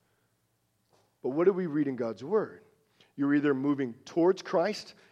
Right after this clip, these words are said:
in maturity or you're moving away from Christ. And as we move on to chapter six, he'll be talking about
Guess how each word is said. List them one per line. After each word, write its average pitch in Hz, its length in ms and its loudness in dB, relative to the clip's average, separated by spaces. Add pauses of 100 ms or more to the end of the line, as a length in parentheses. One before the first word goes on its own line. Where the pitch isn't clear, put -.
(120)
in 135 120 -2
maturity 127 760 -2 (360)
or 135 140 2
you're 131 100 0
moving 127 380 -2
away 123 440 2
from 113 260 -10
Christ. - 580 -16 (500)
And 123 80 -6
as 120 80 -8
we 127 80 -4
move 170 300 6
on 165 220 10
to 135 60 0
chapter 143 360 4
six, 285 340 2
he'll 160 80 0
be 135 80 -2
talking 131 380 -4
about 123 320 -2